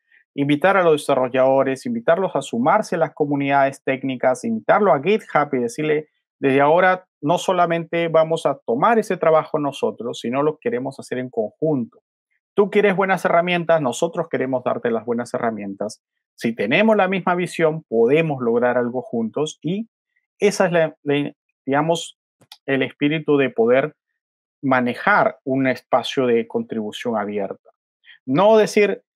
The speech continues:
"Yo soy usuario y me quejo todo el tiempo", o "Yo soy empresa y mientras no me pagues no, no te voy a tomar en cuenta", sino que ambos podamos crear una sinergia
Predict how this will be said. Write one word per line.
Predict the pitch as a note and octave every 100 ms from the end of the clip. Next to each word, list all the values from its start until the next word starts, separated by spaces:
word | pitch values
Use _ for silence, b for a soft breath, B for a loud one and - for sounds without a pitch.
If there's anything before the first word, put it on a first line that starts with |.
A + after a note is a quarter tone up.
| _
"Yo | C#3+ F#3
soy | G#3 G#3
usuario | F#3 - F#3+
y | F#3
me | E3+
quejo | E3+ E3 E3
todo | E3
el | D#3
tiempo", | F3+ E3+ D3 D3 D3
o | C#3
"Yo | C#3+
soy | C#3+ D#3+
empresa | D3+ D#3 D#3 - D3
y | C#3
mientras | C3 A#2 A#2+
no | A2+
me | C3+ B2+
pagues | C3+ C3 A#2+
no, | B2+ B2+ B2+ B2+ -
no | A#2+ B2+
te | B2+
voy | B2
a | B2+
tomar | A#2+ A#2 A#2+
en | A#2
cuenta", | C3 A#2+ G#2 -
sino | - A2+ B2+
que | G#2
ambos | A#2 F#3 G3+ C#3 E3 -
podamos | A#2 A#2 B2 C3+ -
crear | A#2+ A#2 A#2
una | A#2+
sinergia | A2 - A2+ C3 C#3 D3 D#3+